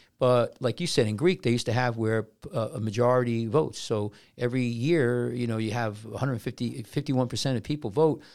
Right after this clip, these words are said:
and you, you, you'll never, ever get ahead. Those, those systems have failed over and over again. We have a system here, though,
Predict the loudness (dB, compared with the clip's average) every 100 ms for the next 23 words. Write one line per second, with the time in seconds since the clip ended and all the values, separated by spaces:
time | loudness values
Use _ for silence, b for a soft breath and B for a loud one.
0 | B -4 -2 0 -2 -2 -4 -2 -4 -4
1 | -2 0 2 2 2 2 2 0 0 0
2 | 0 0 -2 0 -2 2 2 2 0 2
3 | 2 2 -2 -2 -4 -4 -6 -8 -6 -4
4 | -2 -2 -4 -4 -2 -4 -4 -8 -16 B
5 | B B -2 2 2 2 0 -4 b b
6 | _ -4 0 0 2 0 2 2 4 2
7 | -2